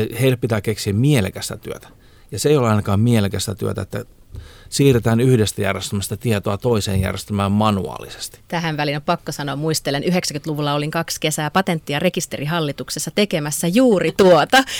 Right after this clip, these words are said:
Speaker 2: Eli olin siellä immateriaalioikeusosastolla siinä asiakaspalvelutehtävissä ja otettiin vastaan tavaramerkki- ja patenttihakemuksia, jotka tuotiin siihen aikaan aina fyysisesti. Joka iltapäivä tuli,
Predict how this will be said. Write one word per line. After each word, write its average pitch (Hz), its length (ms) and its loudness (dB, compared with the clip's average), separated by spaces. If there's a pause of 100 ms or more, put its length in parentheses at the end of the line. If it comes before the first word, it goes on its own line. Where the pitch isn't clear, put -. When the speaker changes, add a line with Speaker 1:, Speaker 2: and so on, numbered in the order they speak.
(200)
Speaker 2:
Eli 170 220 0
olin 180 240 4
siellä 170 260 2
immateriaalioikeusosastolla 156 1600 0
siinä 151 220 -4
asiakaspalvelutehtävissä 165 1300 -2
ja 156 160 2
otettiin 151 440 -4
vastaan 156 420 -2
tavaramerkki- 147 640 -2
ja 165 100 -4
patenttihakemuksia, 160 920 -4
jotka 196 260 -6
tuotiin 202 400 -2
siihen 196 360 -2
aikaan 202 360 -4
aina 202 280 -2
fyysisesti. 165 640 -4
Joka 156 220 -2
iltapäivä 202 560 0
tuli, 160 320 -2